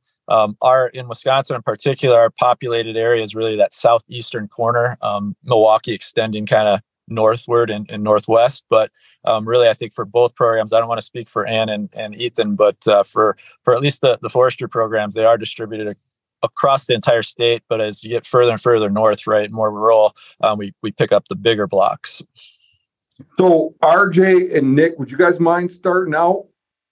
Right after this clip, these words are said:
Speaker 2: telling us what your day-to-day looks like? And then after that, we'll have Ann and Ethan do the same.
Speaker 1: Sounds great.
Speaker 2: Okay.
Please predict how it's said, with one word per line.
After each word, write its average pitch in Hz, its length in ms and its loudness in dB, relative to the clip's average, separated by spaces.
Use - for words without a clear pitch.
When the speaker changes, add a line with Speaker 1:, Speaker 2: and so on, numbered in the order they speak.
Speaker 2:
telling 175 220 2
us 170 120 -2
what 170 160 -2
your 165 140 0
day-to-day 170 560 2
looks 180 340 0
like? 185 320 0
And 123 140 -8
then 143 280 -4
after 151 400 0
that, 147 300 2
we'll 139 320 -2
have 139 260 4
Ann 156 480 0
and 127 240 -8
Ethan 147 460 0
do 139 140 2
the 143 100 0
same. 156 600 -2
Speaker 1:
Sounds 117 360 0
great. 117 360 2
Speaker 2:
Okay. 101 320 0